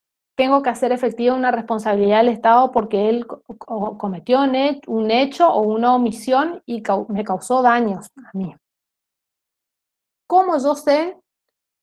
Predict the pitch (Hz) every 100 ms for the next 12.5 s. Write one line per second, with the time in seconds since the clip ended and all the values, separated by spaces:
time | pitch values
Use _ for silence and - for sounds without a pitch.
0 | _ _ _ - 226 220 220 247 262 262
1 | 247 220 226 233 277 277 302 311 285 240
2 | 247 254 226 220 233 240 208 220 220 226
3 | 214 208 220 208 196 185 185 170 - 185
4 | 180 165 _ _ _ _ _ _ _ -
5 | 208 262 269 262 277 277 285 277 277 -
6 | 262 277 277 262 240 196 - 277 294 311
7 | 285 262 247 240 208 196 285 349 370 370
8 | 254 208 202 226 226 226 214 226 233 -
9 | 220 220 233 220 208 208 202 202 202 202
10 | 208 220 208 202 220 220 208 - 208 214
11 | 214 196 196 214 208 196 - 202 202 -
12 | 190 - 196 202